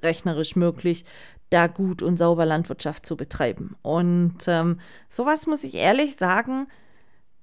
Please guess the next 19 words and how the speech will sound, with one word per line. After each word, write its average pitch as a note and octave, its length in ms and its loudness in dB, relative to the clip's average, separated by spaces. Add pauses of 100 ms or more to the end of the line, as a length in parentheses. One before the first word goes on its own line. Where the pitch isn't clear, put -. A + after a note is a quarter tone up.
(320)
ich - 240 -2
äußere C#4+ 320 8
mich C4+ 160 -2
ja A3+ 100 6
nie A#3 180 6
politisch G#3+ 560 -2
groß. E3 520 -4 (480)
Aber G3 320 2
was G3+ 240 2
die - 160 -6
Ampelregierung B3+ 840 2
aktuell G3+ 500 2
leistet, A3+ 640 2 (340)
was - 240 2
beim F3 220 0
Klein- A#3+ 400 4
und G#3 180 4
Mittelstand A3 880 0 (840)
Geld A3+ 580 10